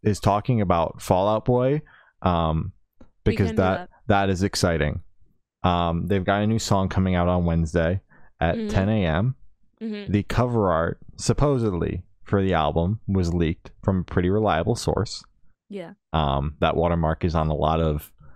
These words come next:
Speaker 1: album covers that wind up being legit.
Speaker 2: Yeah, they're real.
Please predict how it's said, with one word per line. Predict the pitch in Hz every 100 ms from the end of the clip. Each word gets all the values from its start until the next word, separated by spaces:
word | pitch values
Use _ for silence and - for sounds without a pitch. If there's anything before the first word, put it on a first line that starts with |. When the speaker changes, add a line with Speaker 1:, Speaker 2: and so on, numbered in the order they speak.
| _ _ _ _ _ -
Speaker 1:
album | 95 92 87
covers | 85 90 80 87
that | 85
wind | 78 85
up | 87
being | 110 110
legit. | 123 120 92 95 - - - -
Speaker 2:
Yeah, | 208 190 165
they're | 170 175
real. | 175 180 180